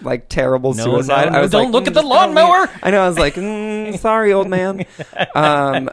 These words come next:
Speaker 1: <laughs> but so, like, even the people, yeah, at the zoo, they're all like, "Oh,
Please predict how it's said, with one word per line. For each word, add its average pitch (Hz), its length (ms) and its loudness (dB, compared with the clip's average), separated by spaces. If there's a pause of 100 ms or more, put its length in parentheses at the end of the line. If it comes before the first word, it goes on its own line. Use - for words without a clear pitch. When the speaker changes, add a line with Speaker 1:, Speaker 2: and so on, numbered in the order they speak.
(120)
Speaker 1:
<laughs> - 380 -4
but 185 160 -2
so, 220 160 0
like, - 500 -2
even 202 220 -4
the 208 100 -4
people, 202 280 -4
yeah, 202 260 2
at 135 80 -2
the 160 80 -2
zoo, 165 200 -2
they're 131 200 0
all 131 120 0
like, 127 200 -4 (160)
"Oh, 175 240 -12